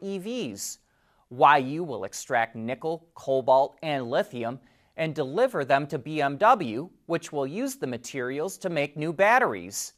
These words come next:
It says this will reduce the carbon footprint of those raw materials by seventy percent compared to mining them straight out of the ground. Since there aren't that many used E V batteries for them to recycle right now,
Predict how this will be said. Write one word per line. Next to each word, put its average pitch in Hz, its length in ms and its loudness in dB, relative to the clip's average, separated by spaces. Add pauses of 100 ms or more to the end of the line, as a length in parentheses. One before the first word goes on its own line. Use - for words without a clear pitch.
(460)
It 127 180 -4
says 156 460 2
this 131 260 -6
will 123 140 -6
reduce 123 480 -6
the - 140 -12
carbon 143 480 0
footprint 123 560 -4 (160)
of 196 240 6
those 147 280 0
raw 147 200 6
materials 120 720 -4
by 120 180 -2
seventy 220 540 -4
percent 196 540 -2 (440)
compared 170 480 -4
to 160 80 -4
mining 180 420 0
them 135 160 0
straight 208 400 -2
out 170 160 8
of 170 80 2
the 180 60 -2
ground. 175 560 0 (640)
Since 147 420 0
there 117 260 -2
aren't 143 300 -2
that 139 200 4
many 139 340 -2
used 139 460 -4
E 151 120 -8
V 127 140 -6
batteries 120 540 2
for 131 200 -2
them 131 240 2
to 123 100 -12
recycle 110 580 0
right 110 260 -2
now, 110 360 -4